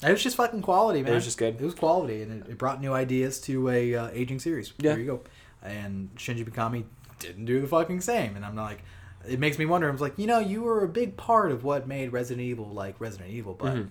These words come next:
Speaker 1: I don't know if you're the most essential part." <laughs>
Speaker 2: <laughs>
Speaker 1: Like, we learned the same thing about Kaiji, uh, Inafune
Speaker 2: Mm-hmm.
Speaker 1: after he left Mega Man or left Capcom.
Speaker 2: And went to go do the Mighty Number
Speaker 1: And it
Speaker 2: Nine.
Speaker 1: was just like, everything fell, like, everything he touched was like the anti-Midas, where
Speaker 2: Yeah.
Speaker 1: it just fell to shit.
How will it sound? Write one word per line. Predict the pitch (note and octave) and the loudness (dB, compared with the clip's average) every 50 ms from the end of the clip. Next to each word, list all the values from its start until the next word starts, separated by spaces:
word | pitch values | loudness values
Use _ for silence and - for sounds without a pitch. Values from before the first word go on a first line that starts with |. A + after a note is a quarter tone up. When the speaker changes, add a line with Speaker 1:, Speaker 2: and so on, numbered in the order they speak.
| - - - _ - - _ - - - - | -10 -20 -20 _ -20 -20 _ -20 -18 -14 -12
Speaker 1:
I | - E3+ | -12 -10
don't | G#3 D#4 C4+ G3+ E3 | -8 -6 -4 -2 -2
know | F#3+ F#3+ F3 D3+ C#3 | 0 -2 -2 -2 -6
if | C3+ - | -6 -8
you're | B2 A2 | -10 -10
the | A#2+ | -8
most | A#2+ B2 B2 A#2 - - | -8 -8 -8 -10 -10 -10
essential | F#2+ - - G#2 F#2+ - - F2+ | -10 -10 -8 -8 -10 -10 -12 -12
part." | - - G2+ E2 E2 - - D3 C#3 - - - G#2+ | -10 -10 -10 -10 -10 -10 -8 -8 -8 -8 -8 -4 0
<laughs> | |
Speaker 2:
<laughs> | A#2 A#2 A2+ A2 B2+ C3+ C3+ C3+ D3 D3+ C3 D3+ D#3+ | 2 2 2 4 4 4 6 6 6 4 4 4 4
Speaker 1:
Like, | D#3+ E3 | 6 8
we | E3+ F#3+ F#3+ | 10 8 8
learned | G3+ A3 A3+ | 8 6 4
the | A3 G#3+ | 2 0
same | A3 G#3+ G3+ | -2 -2 0
thing | G3 G3+ G3 | 0 0 2
about | F#3+ F3+ D#3+ - | 4 4 2 4
Kaiji, | - F#3 F3+ E3+ E3+ F3 D#3+ D#3 D3+ | 2 2 2 2 2 2 4 4 4
uh, | D3 C#3+ C#3 C#3+ | 4 4 4 2
Inafune | D3+ D#3+ D#3+ D#3+ - A3 G#3+ D3+ G2+ F#2 D#2+ - | 0 -2 -4 -2 -4 -4 -2 -2 -4 -6 -8 -8
Speaker 2:
Mm-hmm. | - A#2+ A#2+ A#2 A2 A2+ - - | -6 -6 -4 -4 -6 -8 -8 -4
Speaker 1:
after | C3 C3 C3 - C#3 C3 | -4 -4 -2 0 0 2
he | C3 | 2
left | C3 C3 B2+ B2+ - | 2 0 0 -2 -2
Mega | B2 C3+ C#3+ C3+ | -4 -2 -2 -2
Man | A2 G2 F#2+ F#2 F#2 F#2 F#2+ | -4 -4 -6 -6 -6 -6 -6
or | F#2+ G2 G#2 G#2+ | -6 -6 -6 -6
left | G#2+ - - | -10 -10 -8
Capcom. | - A2 G#2 - - G#2 F#2+ F#2 F#2 G#2 A2 - | -10 -10 -8 -8 -10 -8 -8 -8 -8 -10 -6 0
Speaker 2:
And | A2 G#2+ | 2 4
went | G#2 F#2+ G2+ | 4 4 4
to | G2+ | 4
go | G2+ F#2 | 4 4
do | F2 F#2 F#2 F#2 F2+ | 4 4 2 2 2
the | F2+ F#2+ | 0 0
Mighty | F#2 F2+ F2+ F#2 | 0 0 0 0
Number | F2+ F#2 E2+ F2+ | -2 -2 -2 -2
Speaker 1:
And | F2 F2+ | -2 0
it | |
Speaker 2:
Nine. | F#2 F#2 | 0 0
Speaker 1:
was | F#2 G2 G2 | 0 -2 -2
just | - A2 - | -4 -4 -2
like, | B2 A2 G#2+ G#2 - | 0 -2 -2 -2 -6
everything | A#2+ A#2+ A#2+ B2+ B2 B2 A#2+ | -6 -2 0 0 0 0 -2
fell, | - - B2+ B2 A#2+ A#2 | 0 0 2 2 2 -2
like, | A#2 A#2 - | -4 -6 0
everything | - E3 F3 G3+ G#3+ G#3 F#3+ | 0 2 4 6 6 6 6
he | F#3+ F#3+ F#3 | 6 4 4
touched | F#3+ - F3 E3 C#3+ A#2 - - - - - | 2 4 6 6 6 6 2 -4 -6 -4 -4
was | B2+ A#2+ | 0 2
like | C3+ B2+ - - | 2 2 0 0
the | C3 B2 - | -6 -4 -2
anti-Midas, | C3+ C#3+ D3 B2 - D3 C3+ C3 B2+ B2 B2 A#2 G#2 F#2+ F#2+ G2 - - | 0 0 0 2 4 4 4 6 6 4 4 4 0 -2 -6 -6 -4 2
where | A#2 A2 | 4 4
Speaker 2:
Yeah. | G#2+ G#2+ | 4 4
Speaker 1:
it | G2+ | 2
just | A#2 - - | -2 -4 -4
fell | - - C#3 C#3+ D3+ C3 | 0 2 4 4 4 4
to | B2+ A#2+ | 2 0
shit. | - - - - A2+ A2+ F#2+ - - - - - | 0 0 0 0 0 -2 -4 -8 -8 -10 -10 -10